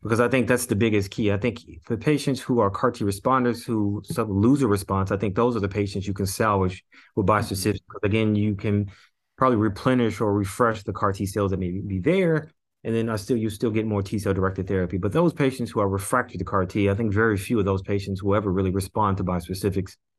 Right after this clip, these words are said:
Speaker 1: and are probably not the patient that you wanna identify as saying that,
Speaker 2: Mm-hmm.
Speaker 1: you know,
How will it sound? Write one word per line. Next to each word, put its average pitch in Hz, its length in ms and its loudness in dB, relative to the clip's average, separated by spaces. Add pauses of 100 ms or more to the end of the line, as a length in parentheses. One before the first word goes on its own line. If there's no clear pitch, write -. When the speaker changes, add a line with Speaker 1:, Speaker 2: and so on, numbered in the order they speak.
(120)
Speaker 1:
and 101 80 -2
are 92 40 -2
probably 110 240 2
not 107 160 0
the 98 80 -2
patient 98 400 -2
that 98 140 -4 (460)
you 104 140 -2
wanna 107 160 2
identify 101 520 2
as 95 120 -4
saying 95 280 0
that, 98 180 0
Speaker 2:
Mm-hmm. 98 200 -16
Speaker 1:
you 101 100 -4
know, 92 140 -10